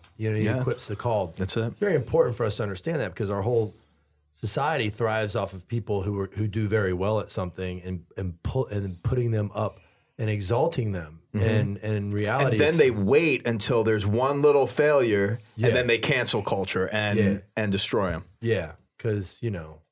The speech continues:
Speaker 1: that's just the way it is today. But, I mean, it's, it's the adoration that we give to people who are successful
Speaker 2: Yeah.
Speaker 1: that really, c-, you know, convicts and, and causes us to look at ourselves and say that we're not really worthy of anything 'cause we're just some stupid little sinner that's screwing up all the time. And,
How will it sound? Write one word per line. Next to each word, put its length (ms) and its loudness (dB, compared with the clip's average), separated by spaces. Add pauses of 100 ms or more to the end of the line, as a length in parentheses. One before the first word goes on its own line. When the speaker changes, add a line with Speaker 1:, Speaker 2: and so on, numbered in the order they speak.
(140)
Speaker 1:
that's 200 -6
just 160 -14
the 80 -8
way 180 -4
it 60 -8
is 180 -4
today. 320 -10
But, 200 -12
I 20 -14
mean, 120 0
it's, 280 -2
it's 220 -2
the 460 -2 (420)
adoration 680 0
that 180 -4
we 140 -6
give 480 -4
to 420 -6
people 400 -6
who 120 -6
are 120 -6
successful 800 -6
Speaker 2:
Yeah. 200 2 (260)
Speaker 1:
that 280 -2
really, 380 2 (100)
c-, 60 -18 (120)
you 140 -2
know, 300 0 (340)
convicts 640 0
and, 320 -6
and 200 -6
causes 400 -4
us 140 -4
to 140 -6
look 200 -4
at 60 -2
ourselves 480 -4
and 120 -8
say 180 -4
that 120 -4
we're 140 -6
not 240 -8
really 180 -6
worthy 340 -6
of 100 -10
anything 360 -8
'cause 200 -10
we're 80 -6
just 180 -10
some 160 -10
stupid 320 -12
little 180 -12
sinner 320 -8
that's 200 -12
screwing 280 -6
up 160 -6
all 120 -4
the 80 -8
time. 300 -6
And, 120 -14